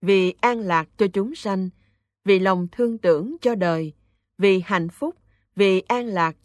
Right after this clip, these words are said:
cho chư thiên và loài người. Một vị đạo sư dấn thân vì hạnh phúc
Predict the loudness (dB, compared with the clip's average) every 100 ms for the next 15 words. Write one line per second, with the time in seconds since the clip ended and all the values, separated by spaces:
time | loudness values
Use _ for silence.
0 | 0 2 0 -2 -4 -4 -4 -4 -4 -8
1 | -2 0 0 -2 -4 -4 -4 -4 -10 _
2 | _ _ _ _ _ _ _ 2 2 2
3 | 0 2 0 0 -4 -4 -2 -2 -2 -2
4 | -2 -4 -2 -2 -4 -8 _ 0 0 0
5 | -2 -4 -8 -10